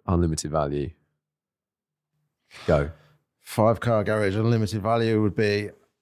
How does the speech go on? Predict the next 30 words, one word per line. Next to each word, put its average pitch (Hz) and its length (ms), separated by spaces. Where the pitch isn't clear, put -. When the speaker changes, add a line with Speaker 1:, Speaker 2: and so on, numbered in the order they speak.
Speaker 2:
uh, 101 400
Escort 131 400
Cosworth 135 420
for 101 140
six - 280
hundred 107 240
horsepower. 120 560
Speaker 1:
Nice. 82 420
Speaker 2:
One 123 260
of 123 60
my 113 100
Rennsport 110 520
cars. 113 520
Speaker 1:
Yeah. 87 160
Speaker 2:
Audi 113 260
Quattro, 107 680
short 117 340
wheelbase, 107 680
U 101 180
R 98 160
Quattro, - 460
one 95 120
of 95 80
those. 98 400
Speaker 1:
Yeah, 82 200
yeah, 80 160
yeah. 76 220
Speaker 2:
I 98 100
really 113 540
like 113 500